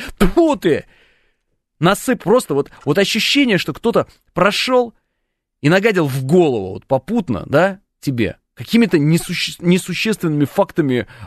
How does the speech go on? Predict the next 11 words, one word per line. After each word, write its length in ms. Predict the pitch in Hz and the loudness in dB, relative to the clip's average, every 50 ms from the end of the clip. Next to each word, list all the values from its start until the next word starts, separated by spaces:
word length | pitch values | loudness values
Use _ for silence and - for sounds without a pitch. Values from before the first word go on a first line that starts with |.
| _ - | _ -6
а, 180 | - 123 131 127 | -2 0 0 0
а, 300 | - - - 147 151 - | 0 -2 0 0 0 0
а, 560 | - 151 147 147 151 147 147 143 143 147 156 - | -2 -6 -6 -6 -6 -8 -10 -10 -12 -14 -14 -10
которые 360 | - 143 - 214 214 196 165 | -8 0 2 2 4 4 4
вообще 260 | 156 180 - - 277 | 2 2 0 0 0
не 120 | 269 262 | 2 2
имеют 200 | 240 240 233 220 | 4 4 4 2
отношения 500 | 220 214 - 208 202 - 233 233 220 208 | 0 -2 0 -2 -2 0 0 2 2 0
к 60 | - - | 0 -2
самому 320 | - 190 185 185 190 196 | -2 0 0 2 2 4
рассказу. 500 | 196 180 180 - - 151 104 87 82 - | 2 2 2 0 -4 -4 -4 -4 -6 -12